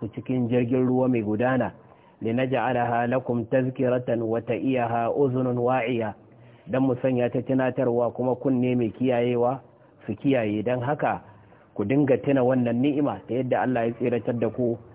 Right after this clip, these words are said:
kuma, ma'ana, ya halakar da waɗancan. Shine Allah ya ce, "وجع-، وجعلنا، وجعلناهم للناس آية". Sai Allah ya ce, "وأعتدنا للظالمين"، mun tanadar wa azzalimai.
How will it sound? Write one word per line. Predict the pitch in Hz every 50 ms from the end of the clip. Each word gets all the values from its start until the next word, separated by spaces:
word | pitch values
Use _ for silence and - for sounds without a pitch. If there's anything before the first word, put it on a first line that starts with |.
| - - - - -
kuma, | - - 131 123 127 123 120 117 117 117 113 - - - - - - -
ma'ana, | 123 117 92 98 117 120 123 123 120 117 - -
ya | - 123 131 127
halakar | 123 143 143 135 127 - 135 127
da | 120 117
waɗancan. | 113 113 104 98 110 98 - 107 101 98 -
Shine | 127 131 123
Allah | 120 113 120 117 117 113
ya | 107 -
ce, | 123 117 110 104 101 - - - - - - - -
"وجع-، | 101 110 113 110 113 110 98 113 117 110 107 104 - -
وجعلنا، | 107 113 107 110 95 117 131 131 127 123 120 120 -
وجعلناهم | 82 123 117 113 113 107 123 127 123 120 117 107 113 110 107
للناس | 107 107 107 110 110 107 - -
آية". | - 110 117 110 101 92 87 - - - - - - - -
Sai | 131 127
Allah | 131 123 120
ya | 117 113
ce, | - 120
"وأعتدنا | 120 113 104 85 87 104 107 101 101 131 127 123 123 117 117 117 117
للظالمين"، | 110 110 104 101 110 107 107 101 104 104 113 117 110 101 92 87 - - -
mun | 92 123 127 120
tanadar | - 127 123 120 123 117 123 123 123
wa | 117 113 87
azzalimai. | 104 101 95 104 98 98 95 101 101 107 104